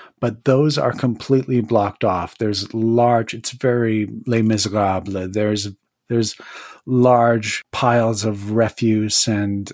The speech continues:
uh, barrels and planks and whatnot blocking off passage over the bridge. At the bottom of one of these stairs, you guys encounter, well, I'll say you see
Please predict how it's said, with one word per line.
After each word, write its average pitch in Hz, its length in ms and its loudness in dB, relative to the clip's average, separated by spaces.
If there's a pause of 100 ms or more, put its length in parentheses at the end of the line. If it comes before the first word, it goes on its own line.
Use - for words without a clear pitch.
(140)
uh, 98 300 -6
barrels 104 720 -2
and 98 340 -6 (500)
planks 110 540 0
and 110 100 0
whatnot 101 540 -4 (100)
blocking 117 480 2
off 101 640 -6 (380)
passage 110 560 -4
over 104 200 -8
the 95 120 -8
bridge. 90 480 -10 (300)
At 139 100 -2
the 156 80 -2
bottom 147 320 2
of 139 120 2
one 131 220 2
of 123 80 0
these 117 240 0
stairs, 117 460 0
you 120 100 0
guys 107 440 -2
encounter, 104 1000 -4 (100)
well, 110 420 0 (280)
I'll 120 140 0
say 117 380 2
you 107 300 -2
see 120 880 0